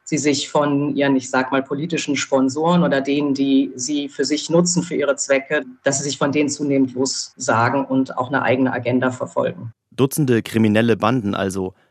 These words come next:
Speaker 2: mit einem Eigenleben und ein Staat ohne schlagkräftige Armee, zu schwach, um sie zu kontrollieren.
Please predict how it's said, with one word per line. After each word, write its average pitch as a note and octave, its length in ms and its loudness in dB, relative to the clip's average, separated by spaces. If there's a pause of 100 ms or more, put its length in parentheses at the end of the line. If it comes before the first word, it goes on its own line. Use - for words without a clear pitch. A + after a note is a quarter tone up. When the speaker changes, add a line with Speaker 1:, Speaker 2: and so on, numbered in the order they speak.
(140)
Speaker 2:
mit A2 120 -4
einem G#2 200 0
Eigenleben A2 680 2
und A2+ 140 -2
ein F#2+ 100 0
Staat A2+ 460 0
ohne C3 200 2
schlagkräftige A#2 720 0
Armee, G#2 320 2 (140)
zu - 160 -8
schwach, G#2+ 320 0
um G#2 160 -4
sie F#2+ 100 -12
zu - 120 -6
kontrollieren. F#2+ 600 -6